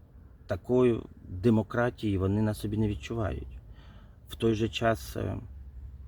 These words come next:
чому, е, для одних повний розгул демократії і вседозволеності, а для нас, українців, громадян України, ми маємо ходити по струнки, ми маємо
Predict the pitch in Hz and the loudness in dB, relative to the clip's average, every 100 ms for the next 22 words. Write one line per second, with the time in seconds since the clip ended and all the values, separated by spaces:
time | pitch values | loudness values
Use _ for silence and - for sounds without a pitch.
0 | - - - 127 117 123 113 101 - 95 | -16 -18 -6 0 4 4 4 0 -6 -4
1 | 92 92 92 90 92 98 107 107 104 113 | -2 -2 -2 -2 -2 2 4 4 6 6
2 | 98 - - - - - - - - - | 6 0 -10 -14 -12 -14 -14 -14 -14 -12
3 | - 127 110 98 95 95 92 101 87 95 | 6 8 8 6 4 2 2 0 2 -2
4 | 101 110 104 - 95 - 95 98 107 135 | 0 2 2 2 -6 -2 0 0 4 4
5 | 120 92 - 95 - - 92 90 101 104 | 4 2 -2 -8 -10 -8 -4 -2 2 4
6 | 123 120 - 90 101 101 95 - 92 90 | 4 2 -4 -2 0 2 2 -2 -6 -2
7 | 90 95 92 87 95 107 113 92 - - | 0 0 0 -2 -2 0 0 0 -4 -14
8 | - - 101 110 104 101 - 98 107 - | -12 -2 2 4 4 2 -2 -2 0 -2
9 | - 95 - 117 127 - 107 - - - | -6 -8 -2 0 0 0 -4 -4 -16 -20
10 | - - - 98 98 101 98 95 92 | -18 -18 -6 0 2 4 4 4 2